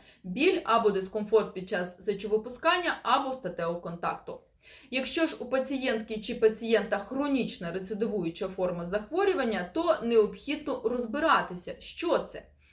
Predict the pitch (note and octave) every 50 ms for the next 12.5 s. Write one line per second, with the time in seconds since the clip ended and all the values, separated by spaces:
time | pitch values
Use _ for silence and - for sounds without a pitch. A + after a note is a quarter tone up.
0 | _ _ - - - F#4 G#4 G#4 F#4+ G4 - A3+ G3+ - - - - G#3 G#3 G#3+
1 | A3 G#3+ - F#3+ F#3+ G3+ A3+ B3 E4 E4 - D4+ B3+ A#3+ A3 G#3+ G#3+ - - -
2 | A3+ C4 C#4+ D4 C4+ G#3+ F3+ F3 - - G3 F#3+ F#3 F#3+ F#3+ F#3 F#3 F#3 F#3 -
3 | - - - A3 A3+ A3 A#3 B3 B3 - A#3 A#3 A#3+ A3+ A3+ A3 G#3+ G#3+ A3 G#3+
4 | G#3+ - G#3+ G#3 G3+ G3 G3+ G3 F#3+ G3 - - _ _ - A3+ F#3+ F#3+ A3 G#3+
5 | G3+ - - - A3+ G#3+ C4+ C#4+ C#4+ A3+ A3+ F#3 F3 F#3+ F3+ F3 E3+ E3+ F#3 F#3+
6 | G3 F#3+ - - G#3 C4 C4 - A3 F#3+ F#3 G3 F3 F3 E3+ E3+ F#3 G3 G3+ G3
7 | - - _ - - - G3 G#3+ G#3+ A3 G#3+ G#3+ G#3 - - A3+ G3 - - G#3+
8 | G#3 G#3 G3+ G#3 G#3 A3+ A3 G3+ - - G#3+ G#3+ G#3+ G#3+ G3 G#3+ G#3+ G#3 F3+ G#3
9 | G3 G#3+ A3+ - A3+ F3+ G#3 G#3+ A3+ A3+ A3+ A3+ D4+ F#4 G4+ F4+ B3+ F#3+ - -
10 | A3 G#3+ G#3+ A3 G#3+ G#3+ G3+ G#3 G#3 - - - A3 G3+ G3 G#3+ G#3+ A3 A3 A#3+
11 | A3 A3 A3+ A3 A3+ B3 A#3+ A#3 - A#3+ A#3 A#3+ B3 B3 B3+ B3 B3+ C4+ C4 A#3+
12 | D4 D#4 G4 G#4+ F#4+ G4 - F#3 -